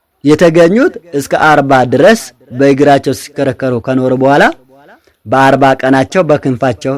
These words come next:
እየበረሩ ይሄዳሉ። ዳግመኛም በቀኝ ማኅፀኗ፣ አሁን ግራና ቀኝ ተብሎ ይከፈላል ብያችኋለሁ።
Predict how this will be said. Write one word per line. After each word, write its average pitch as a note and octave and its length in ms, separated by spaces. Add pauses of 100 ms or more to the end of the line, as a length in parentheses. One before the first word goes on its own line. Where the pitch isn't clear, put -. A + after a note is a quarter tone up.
እየበረሩ B2+ 600
ይሄዳሉ። A2+ 380 (1300)
ዳግመኛም F#3 760 (640)
በቀኝ G3+ 420 (100)
ማኅፀኗ፣ D#3+ 520 (1160)
አሁን E3+ 240 (100)
ግራና D3+ 380 (120)
ቀኝ D3+ 240
ተብሎ D3 240
ይከፈላል C#3 520
ብያችኋለሁ። B2+ 600